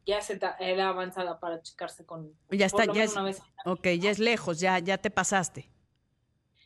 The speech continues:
Speaker 1: Sí, te pasaste, pero nunca es lejos, o sea, aunque tengas
Speaker 2: Claro.
Speaker 1: cincuenta años. No hay que desanimarse, nunca es tarde para empezar.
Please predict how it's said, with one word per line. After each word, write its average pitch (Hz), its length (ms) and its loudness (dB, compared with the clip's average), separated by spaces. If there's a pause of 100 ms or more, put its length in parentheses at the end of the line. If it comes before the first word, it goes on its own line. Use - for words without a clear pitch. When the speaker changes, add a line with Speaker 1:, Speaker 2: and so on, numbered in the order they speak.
Speaker 1:
Sí, 240 160 -10
te 196 80 -4
pasaste, 190 400 -6
pero 196 200 -2
nunca 240 360 0
es 220 140 -2
lejos, 214 240 -2
o 175 40 -6
sea, 170 200 -2
aunque 196 280 0
tengas 190 220 2
Speaker 2:
Claro. 214 280 2
Speaker 1:
cincuenta 170 180 -4
años. 165 300 -14 (200)
No - 260 -4
hay 233 80 -4
que 226 160 2
desanimarse, 247 680 0
nunca 214 220 -4
es 196 80 -10
tarde 202 240 -2
para 190 200 -2
empezar. 156 440 -6